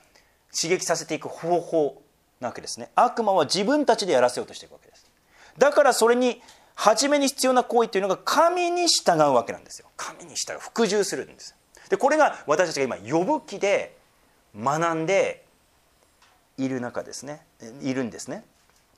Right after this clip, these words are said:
サタンからの攻撃で彼の魂には熾烈な戦いがあって。でも、このあまりにも不条理な出来事の中で、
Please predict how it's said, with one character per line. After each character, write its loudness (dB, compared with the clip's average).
サ -2
タ 4
ン -4
か 4
ら -2
の -8
攻 -2
撃 -6
で -2
彼 0
の -6
魂 -6
に -8
は -4
熾 -6
烈 -2
な 0
戦 -4
い -6
が -2
あ -6
っ -10
て。 -20
で 2
も、 2
こ 2
の 2
あ 4
ま 4
り 0
に 0
も 0
不 -2
条 4
理 -2
な 4
出 2
来 -10
事 2
の 2
中 2
で、 2